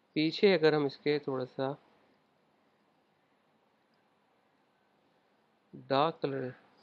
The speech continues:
कंट्रोल शिफ्ट लेफ्ट ब्रैकेट,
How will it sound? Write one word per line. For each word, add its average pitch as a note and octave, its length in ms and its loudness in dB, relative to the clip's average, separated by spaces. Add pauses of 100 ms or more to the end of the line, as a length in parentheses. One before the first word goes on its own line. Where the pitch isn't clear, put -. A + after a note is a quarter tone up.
(400)
कंट्रोल D#3+ 640 2 (220)
शिफ्ट D#3+ 360 4 (240)
लेफ्ट C3+ 320 0
ब्रैकेट, A#2+ 380 -2